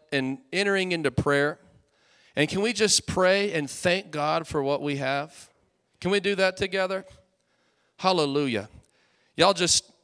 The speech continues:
you can stand on your feet if you would like. Hallelujah. Come on, I want you to just begin to pray right now.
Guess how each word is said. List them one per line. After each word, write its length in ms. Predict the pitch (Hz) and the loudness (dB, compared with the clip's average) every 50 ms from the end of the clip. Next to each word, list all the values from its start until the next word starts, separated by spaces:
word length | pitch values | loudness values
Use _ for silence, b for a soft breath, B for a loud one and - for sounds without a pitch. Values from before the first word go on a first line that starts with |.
| _ _ _ _ - | _ _ _ _ -4
you 100 | 165 - | -2 0
can 180 | - 220 190 175 | 2 2 2 2
stand 340 | - - - 196 190 185 | 2 2 2 2 2 4
on 120 | 180 170 165 | 2 2 0
your 100 | 156 147 | 0 -4
feet 320 | - - 185 190 185 180 | -2 -2 -2 0 0 -2
if 140 | 170 160 - | -2 -4 -6
you 100 | 165 170 | -8 -8
would 100 | 160 160 | -6 -4
like. 360 | 170 165 165 165 160 170 - - - _ _ _ _ _ _ _ _ _ _ _ _ _ _ _ _ _ - - _ _ _ _ _ _ _ _ _ _ _ _ _ _ _ _ _ | -2 -2 0 0 -2 -2 -6 -12 -20 _ _ _ _ _ _ _ _ _ _ _ _ _ _ _ _ _ -20 -20 _ _ _ _ _ _ _ _ _ _ _ _ _ _ _ _ _
Hallelujah. 1200 | - - - 175 175 180 180 180 180 180 175 170 160 160 156 147 143 151 151 147 147 123 110 107 - | -12 -4 -2 0 0 2 2 2 2 0 0 0 0 -2 -2 -2 -4 -2 -2 -2 -2 -2 -4 -6 -8
Come 180 | - 180 175 165 | -10 -6 -2 -2
on, 120 | 160 156 | 0 0
I 40 | 160 | 0
want 200 | 165 175 175 165 | 0 -2 -4 -4
you 80 | 165 | -6
to 40 | 156 | -4
just 180 | 160 156 - - | -4 -4 -4 -4
begin 260 | - 160 151 151 147 | -4 -4 -4 -2 -2
to 80 | 143 123 | -4 -6
pray 300 | - - 160 156 160 156 | -4 -4 -2 0 0 0
right 320 | 151 143 139 139 135 - | 0 0 -2 -2 -2 -4
now. 260 | 135 120 107 107 107 | -4 -4 -4 -4 -6